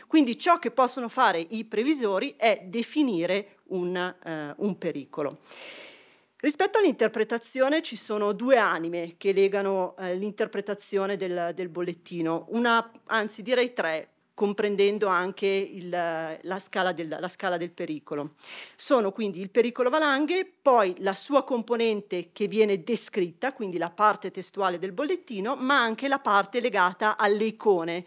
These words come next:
che vengono utilizzate e che sono definite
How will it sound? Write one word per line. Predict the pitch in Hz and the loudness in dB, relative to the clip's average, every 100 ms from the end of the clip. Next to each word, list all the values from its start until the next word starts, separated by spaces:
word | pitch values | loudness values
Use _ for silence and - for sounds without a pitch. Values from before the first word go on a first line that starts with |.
| - _ | -14 _
che | 214 | 0
vengono | 190 190 190 180 175 | 2 0 0 -2 -4
utilizzate | 196 - 196 175 160 190 185 185 294 | -8 -10 -10 -10 2 2 2 0 -4
e | 226 | -4
che | 214 | -6
sono | 226 - 226 175 - - - | -8 -4 -4 -6 -10 -20 -20
definite | - 170 285 285 311 294 240 - | -10 4 4 4 4 4 2 0